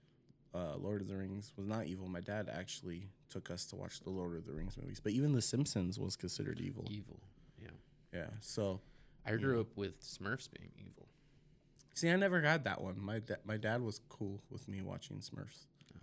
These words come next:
Speaker 2: we, for us, Smurfs was evil. Uh, Simpsons were evil. Um, but funny enough,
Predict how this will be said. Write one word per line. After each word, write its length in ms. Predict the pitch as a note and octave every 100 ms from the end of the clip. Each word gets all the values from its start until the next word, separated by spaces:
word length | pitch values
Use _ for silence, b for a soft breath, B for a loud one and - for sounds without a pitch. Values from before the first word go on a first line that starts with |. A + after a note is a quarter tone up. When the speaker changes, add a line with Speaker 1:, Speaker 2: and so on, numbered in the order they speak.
| -
Speaker 2:
we, 320 | - A2 G2+ - - - -
for 80 | A2
us, 280 | G2+ - -
Smurfs 420 | - - A2+ -
was 160 | C3 B2
evil. 500 | B2 A2+ A2+ A2+ G2+ b b b b b b b -
Uh, 200 | G2 G2 F#2
Simpsons 460 | - A2 A2+ G#2
were 120 | G2+
evil. 340 | G2 G#2+ G2+ G2 - - - - - - - b b b b _ - -
Um, 300 | G2 F#2+ F2 E2+ D#2+ E2 B B B B B - - - _ _ - - _ _ _ - - - - - - b b b b -
but 100 | G2
funny 220 | - A#2
enough, 220 | A2+ A2+